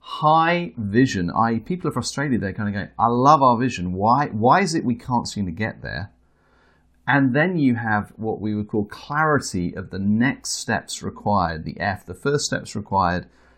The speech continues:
to enable that process of moving towards that new future is clear.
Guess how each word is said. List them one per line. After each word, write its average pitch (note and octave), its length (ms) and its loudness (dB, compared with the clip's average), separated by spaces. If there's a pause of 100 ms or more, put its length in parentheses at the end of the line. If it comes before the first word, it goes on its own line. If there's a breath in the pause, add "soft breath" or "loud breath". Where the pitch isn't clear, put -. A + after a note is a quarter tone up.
(140 soft breath)
to B2+ 200 0
enable D3 840 -2 (200 soft breath)
that A2 280 0
process B2 800 0
of G2 140 -8
moving C#3 540 2
towards G#2 920 -4 (200 soft breath)
that F2+ 160 2
new G2+ 200 2
future G#2+ 480 -4
is F2 120 -4
clear. F#2+ 600 -4